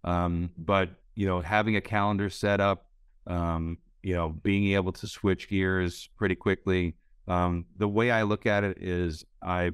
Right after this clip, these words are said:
play a consultant role to several different companies. So it's not it's not much different than one person having one company with several clients.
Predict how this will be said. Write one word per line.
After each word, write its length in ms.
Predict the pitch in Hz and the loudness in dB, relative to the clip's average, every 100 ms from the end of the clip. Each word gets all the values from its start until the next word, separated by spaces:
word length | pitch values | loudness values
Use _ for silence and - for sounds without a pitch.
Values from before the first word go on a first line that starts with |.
| - | 0
play 200 | 101 92 | 2 2
a 40 | |
consultant 600 | - 87 - 95 90 87 | 0 -6 -2 -2 0 -4
role 320 | 90 90 85 | 0 0 0
to 180 | 82 80 | -2 -4
several 360 | - 101 87 82 | -4 -2 0 0
different 260 | 82 82 | -4 -4
companies. 420 | 90 82 82 78 76 | -2 -2 -2 -6 -4
So 240 | - 85 | -2 -2
it's 160 | 82 101 | -2 -2
not 240 | 98 - - _ _ _ _ 98 | -2 -2 -14 _ _ _ _ -8
it's 140 | - | 0
not 160 | 120 113 | 0 2
much 200 | 104 - | -2 0
different 360 | 104 104 87 | -2 -2 -2
than 340 | 98 87 85 90 | 0 0 -2 -2
one 200 | 98 98 | -2 -2
person 380 | 101 92 95 | -2 -2 -2
having 280 | 90 85 85 | -2 -2 -2
one 160 | 90 92 | -2 -2
company 420 | - 90 90 87 | -2 -2 -2 -4
with 160 | 80 - | -4 -2
several 300 | 95 82 80 | -2 0 -4
clients. 600 | - 95 92 95 - | -4 -2 0 -2 -6